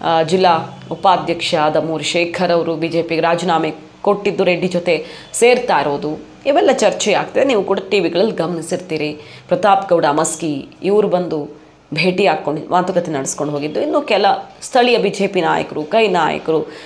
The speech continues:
ಜೆ ಡಿ ಎಸ್ನ ಕೆಲ ಶಾಸಕರು ಎಲ್ಲ ಹೋಗಿ ಭೇಟಿಯಾಗಿದ್ರ ಬಗ್ಗೆ ಕೂಡ ರಿಪೋರ್ಟ್ ಆಗ್ತಿದೆ. ಇದು ಜನಾರ್ದನ್ ರೆಡ್ಡಿ ಆಪರೇಷನ್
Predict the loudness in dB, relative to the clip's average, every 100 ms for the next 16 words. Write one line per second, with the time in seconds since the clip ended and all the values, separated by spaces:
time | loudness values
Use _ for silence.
0 | -20 -18 -4 4 6 6 4 2 -2 0
1 | 2 4 6 6 4 -2 0 2 4 2
2 | 2 0 -2 -2 -2 0 0 0 -4 -4
3 | -4 -2 -4 0 0 0 2 2 2 2
4 | -2 -4 -2 0 2 2 2 -4 -2 2
5 | 2 2 0 2 0 2 4 6 4 4
6 | 0 2 2 0 0 -2